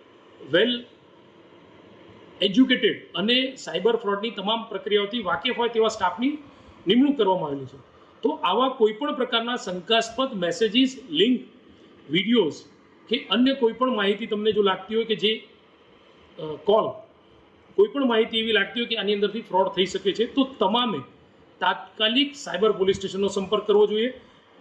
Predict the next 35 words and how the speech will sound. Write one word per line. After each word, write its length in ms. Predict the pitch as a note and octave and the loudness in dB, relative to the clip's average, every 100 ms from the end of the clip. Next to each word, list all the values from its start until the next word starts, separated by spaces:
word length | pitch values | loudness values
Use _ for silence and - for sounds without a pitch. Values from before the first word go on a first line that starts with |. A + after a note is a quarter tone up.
| - C4 | -4 -2
અથવા 260 | C4 C#4 | 2 0
તો 340 | C4+ G3+ - - - | 4 2 0 -16 -8
જો 100 | A3+ | -2
કોઈની 240 | B3+ B3 B3 | 2 2 2
સાથે 260 | A3+ B3 | 2 0
ફ્રોડ 280 | A#3 G3+ G#3+ | 0 2 2
થયેલ 280 | F#3+ F3 F#3 | 2 2 4
હોય, 200 | D#3 E3 - - - - - - _ - - | 4 2 2 -14 -20 -20 -20 -20 _ -14 -6
તો 80 | B3 | -2
ફ્રોડ 280 | F#3+ B3+ | 2 2
થયા 160 | A#3+ B3 | 2 -2
બાદ 320 | B3 B3 - | 0 -4 -6
ખબર 220 | F3 A#3+ B3+ | 0 2 2
પડે 180 | B3 | 0
તો 100 | A#3+ | 0
તાત્કાલિક 580 | - F#3+ F#3 - A#3+ C4 - - - - | -2 -2 -4 -2 2 2 -2 -20 -12 -8
એક 260 | A3 - | -8 -2
હેલ્પલાઇન 360 | D3+ G#3 A#3 A3+ | -2 0 0 0
નંબર 240 | G#3 G3+ | -2 -2
છે 300 | F#3 G#3+ A#3+ - - - _ _ _ _ - | 2 2 2 -10 -20 -20 _ _ _ _ -2
વન 320 | F3+ A#3+ A#3 | 0 2 0
નાઇન 260 | G3+ G#3 A3 | 0 0 -2
થ્રી 300 | - F#3 G3+ | -6 -2 -2
ઝીરો 320 | F3 G3 C#3 - - - F#3 | 2 2 2 -2 -20 -12 -6
ઓગણીસો 420 | F3+ A3+ - A3+ | 0 0 2 0
ત્રીસ, 400 | A3+ G3+ D3+ - - - - | 2 0 -4 -12 -20 -20 -2
આ 160 | B3+ | 2
નંબર 280 | B3+ A#3+ A#3 | 2 2 2
ઉપર 260 | A3 A3+ G3+ | 2 2 0
કોલ 300 | - G3 G3+ | 0 0 2
કરી 280 | G#3+ A#3 C4+ - - - - | 2 2 -2 -8 -20 -16 -4
અને 400 | G#3+ B3+ C4+ C#4 - - _ _ - - - - - - - | 2 4 2 -2 -18 -20 _ _ -20 -20 -20 -20 -20 -20 2
પોતાની 320 | G3 A3+ B3+ | 2 4 2
સાથે 260 | A3+ A3 A#3 | 2 0 0
બનાવેલ, 540 | G3 G3 A3 A#3 A#3 | -2 0 2 2 0